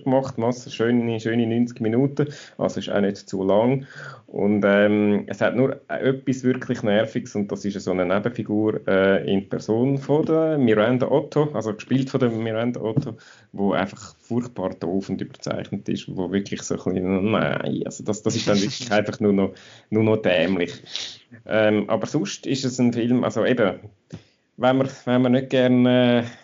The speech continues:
Speaker 1: äh, Film hat in einer Sprache, die man nicht versteht, über Synchronisation reden wir jetzt gar nicht, ähm, dann, äh, und, und keine Lust hat zum Untertitel lesen, dann ist das durchaus ein Film, wo man kann schauen, wo, äh, eben,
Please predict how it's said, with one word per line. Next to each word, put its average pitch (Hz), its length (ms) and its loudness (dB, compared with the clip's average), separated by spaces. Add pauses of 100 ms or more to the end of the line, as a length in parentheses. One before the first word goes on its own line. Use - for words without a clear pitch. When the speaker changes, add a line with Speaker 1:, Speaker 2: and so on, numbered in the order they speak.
(300)
Speaker 1:
äh, - 60 -4 (320)
Film 139 280 0
hat 143 180 0
in 120 100 0
einer 117 60 -2
Sprache, 117 380 -2
die 135 60 0
man 127 120 4
nicht 127 100 -2
versteht, 123 680 -2 (480)
über 104 260 -4
Synchronisation 101 760 -2
reden 113 220 2
wir 120 80 4
jetzt 120 140 -6
gar 113 160 4
nicht, 117 260 -2 (320)
ähm, 101 480 0 (220)
dann, 107 260 2
äh, 101 260 2
und, 98 160 0
und 101 220 -4
keine 104 200 -2
Lust 107 180 -4
hat 101 80 -10
zum 107 140 -4
Untertitel 113 520 -6
lesen, 101 260 -2
dann 92 220 -2
ist - 140 -10
das - 140 -8
durchaus 202 460 -2
ein 135 240 0
Film, 113 300 -2
wo 98 100 2
man 98 160 -2
kann 95 140 -2
schauen, 123 440 0
wo, 104 520 4
äh, 69 220 2
eben, 117 320 2